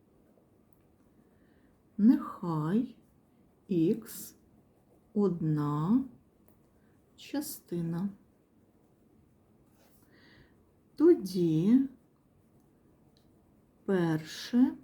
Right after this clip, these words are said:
число буде, відношення у нас п'ять до семи, тому перше число п'ять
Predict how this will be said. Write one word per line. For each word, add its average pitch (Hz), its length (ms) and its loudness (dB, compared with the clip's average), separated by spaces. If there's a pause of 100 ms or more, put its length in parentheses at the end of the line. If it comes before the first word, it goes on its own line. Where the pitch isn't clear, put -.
(880)
число 175 1200 0 (840)
буде, 160 760 -4 (120)
відношення 180 920 4
у 262 60 0
нас 269 340 2
п'ять 196 460 0
до 180 140 0
семи, 147 540 -2 (400)
тому 170 260 -2
перше 151 520 -4
число 277 520 -4
п'ять 214 580 -2